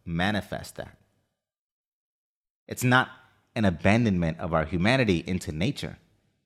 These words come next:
It's a transcendence of it, beyond, even beyond what nature has the pleasure to access.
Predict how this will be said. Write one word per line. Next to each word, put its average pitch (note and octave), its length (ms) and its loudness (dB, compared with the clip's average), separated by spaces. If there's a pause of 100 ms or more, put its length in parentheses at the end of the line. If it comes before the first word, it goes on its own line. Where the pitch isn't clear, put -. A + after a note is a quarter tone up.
(100)
It's - 240 -2 (300)
a G2+ 100 -6
transcendence G2 880 0
of D#2+ 180 -6
it, D2+ 100 -8 (800)
beyond, F#2+ 580 2 (1600)
even E3 360 4
beyond B2 500 4
what G#2 160 4
nature G2+ 380 2
has F2+ 200 0
the F#2+ 100 -2
pleasure E2+ 440 -2
to D#2+ 180 -8
access. - 540 -6